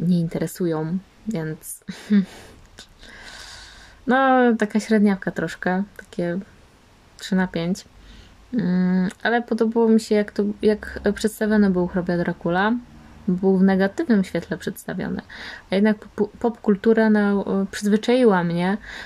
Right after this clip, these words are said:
do tego, że wampiry są tak, takie fajne i w ogóle. A tutaj tak nie jest. I to mi się bardzo podobało. Mm, a w ogóle przeczytałam Draculę dlatego, że dostałam propozycję od,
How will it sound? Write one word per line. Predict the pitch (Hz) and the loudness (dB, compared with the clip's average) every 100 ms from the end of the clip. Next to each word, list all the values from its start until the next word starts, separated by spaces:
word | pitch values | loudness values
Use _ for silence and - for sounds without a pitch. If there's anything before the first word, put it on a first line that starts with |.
| - | -6
do | 180 | -4
tego, | 190 196 202 | -2 2 4
że | 196 | 4
wampiry | 190 190 185 185 | 2 2 0 -2
są | - 180 | -2 -4
tak, | 185 180 | -4 -10
takie | - - 175 - | -14 -8 -8 -6
fajne | - 214 208 208 208 202 170 | 0 2 4 4 4 4 2
i | 160 - | -6 -6
w | |
ogóle. | 156 165 180 214 214 208 208 202 202 196 - - - - - - - | -8 -6 2 4 6 6 4 4 2 0 -4 -12 -12 -12 -14 -18 -6
A | 190 | -4
tutaj | 185 214 302 311 | 0 0 0 -4
tak | 453 311 | -6 0
nie | 226 196 | 0 0
jest. | 202 - - - - | -4 -10 -20 -8 -4
I | |
to | 208 | 2
mi | 208 | 2
się | 208 | 4
bardzo | 190 185 190 | 0 0 -4
podobało. | - 170 156 156 190 240 - - - 233 202 | -2 -2 -2 -2 0 -2 -4 -20 -20 -6 0
Mm, | 190 185 202 | 2 2 -2
a | |
w | 196 | 0
ogóle | 202 202 | 4 2
przeczytałam | - 202 - 208 190 | 0 -10 -2 2 4
Draculę | 196 196 196 190 190 | 2 0 2 2 2
dlatego, | 185 185 185 180 185 | 2 0 -2 -2 -2
że | 185 185 180 185 185 | -2 -2 -2 -2 -2
dostałam | 196 185 - 185 180 | -4 -4 -4 -2 -2
propozycję | - - 185 175 - 160 - | -4 -2 -2 -2 -6 -10 -8
od, | 170 - | -10 -10